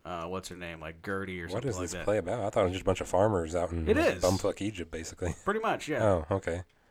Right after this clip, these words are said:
Speaker 1: And you're in Egypt, so there's a Persian.
Speaker 2: Oh, there we go. Now it makes
Speaker 1: <laughs>
Speaker 2: sense.
Speaker 1: And he's selling shit. <laughs>
Speaker 2: What are you buying?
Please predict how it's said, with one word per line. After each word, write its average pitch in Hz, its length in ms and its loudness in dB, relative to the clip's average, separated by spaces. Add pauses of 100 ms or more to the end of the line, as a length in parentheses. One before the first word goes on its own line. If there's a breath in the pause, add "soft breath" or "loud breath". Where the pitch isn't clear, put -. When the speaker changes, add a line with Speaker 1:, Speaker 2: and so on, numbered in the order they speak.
(140)
Speaker 1:
And 110 340 -8
you're 143 200 0
in 131 80 -4
Egypt, 117 360 -2
so 110 100 -8
there's 113 180 -4
a - 20 -14
Persian. 131 380 2
Speaker 2:
Oh, 107 120 10
there 101 160 8
we 113 80 8
go. 127 120 8
Now 101 180 8
it 104 40 4
makes 104 140 2
Speaker 1:
<laughs> - 20 -4
Speaker 2:
sense. - 120 2
Speaker 1:
And 139 100 2
he's 117 140 0
selling 123 460 0
shit. 104 400 -2
<laughs> - 1120 4
Speaker 2:
What 107 240 6
are - 20 2
you - 140 0
buying? 107 500 6